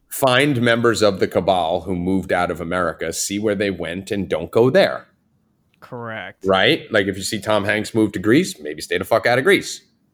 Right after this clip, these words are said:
Speaker 1: You know, like,
Speaker 2: Yeah.
Speaker 1: if, if you see this country ban George Soros, I mean, trust me, no cabal country is gonna ban the fucking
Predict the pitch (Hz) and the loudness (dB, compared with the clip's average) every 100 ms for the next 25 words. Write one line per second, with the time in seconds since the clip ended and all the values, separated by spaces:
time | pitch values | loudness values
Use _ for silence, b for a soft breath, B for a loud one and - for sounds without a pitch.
0 | _ _ 92 95 104 110 95 90 107 98 | _ _ -2 2 2 4 2 2 -2 -6
1 | _ 101 95 92 117 107 113 - 110 110 | _ -6 -4 -2 0 2 0 0 -2 -2
2 | 90 92 95 95 101 95 113 120 147 151 | 0 0 0 0 -2 -2 2 4 2 0
3 | - _ _ - 80 82 87 87 _ _ | -14 _ _ -12 -10 -8 -8 -8 _ _
4 | _ _ _ - 170 - 107 107 110 127 | _ _ _ 2 2 2 0 2 2 2
5 | 117 113 131 117 135 139 98 90 98 90 | 2 4 4 4 0 0 -4 -4 -2 -2
6 | 98 104 98 - 101 - 87 80 | 0 0 -2 -2 -2 -2 -8 -8